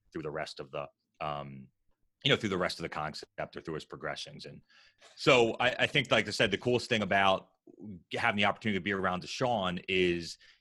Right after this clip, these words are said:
you kinda see firsthand the way he processes things. And so, you know, as we talked earlier, he's a guy that sometimes will say, "Hey, I'm working on this specifically, keep an eye on it."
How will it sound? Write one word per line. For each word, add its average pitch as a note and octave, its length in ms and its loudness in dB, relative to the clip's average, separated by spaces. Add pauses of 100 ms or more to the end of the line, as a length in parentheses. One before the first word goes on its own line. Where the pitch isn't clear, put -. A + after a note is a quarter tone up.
you F#2+ 160 -6
kinda G2+ 240 0
see - 180 -2
firsthand F#2 640 -2
the E2 60 -6
way D#2+ 120 -4
he E2 120 -6
processes - 760 -6
things. - 360 -14 (440)
And F2 140 -4
so, E2 520 2 (100)
you E2+ 160 -4
know, E2 180 -4
as D#2+ 140 -6
we E2 80 -8
talked F#2 260 0
earlier, F2 240 4
he's E2 180 -2
a E2+ 40 -4
guy E2 240 0
that D2+ 200 -8
sometimes G#2 440 2
will D#2+ 80 -6
say, E2 560 2 (340)
"Hey, F#2 180 4
I'm E2 320 0
working F2 320 2
on E2 120 -2
this D#2+ 120 -2
specifically, - 680 0
keep - 240 -6
an D#2+ 60 -4
eye F2+ 260 4
on D#2 200 0
it." D2+ 180 -8